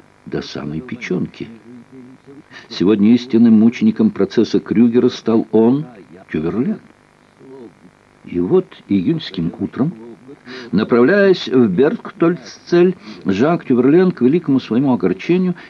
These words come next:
и к ещё более великой радости, почувствовал, как от всех его замыслов отделился один. Стал расти, шириться, вытеснять остальные.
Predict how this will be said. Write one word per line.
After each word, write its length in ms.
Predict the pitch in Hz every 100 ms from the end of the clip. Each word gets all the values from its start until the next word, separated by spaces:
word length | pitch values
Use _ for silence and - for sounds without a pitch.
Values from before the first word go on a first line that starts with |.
| -
и 120 | 131
к 80 | -
ещё 300 | 135 - 147
более 300 | 143 156 143
великой 440 | 131 135 - 87
радости, 500 | 90 107 113 160 -
почувствовал, 640 | - 131 - 180 - 175
как 340 | 160 139 - - -
от 160 | 117
всех 400 | - - 170 -
его 240 | 101 98 78
замыслов 580 | - 175 - - 151 -
отделился 760 | 110 87 101 107 147 - 135 120
один. 400 | 113 110 113 113 - 139 127 139 - - 151
Стал 420 | - - 113 123 87
расти, 520 | - - 139 139 156
шириться, 760 | - - - 117 110 - 147 165 139 143
вытеснять 500 | - - - 147 -
остальные. 560 | 185 - 196 202 170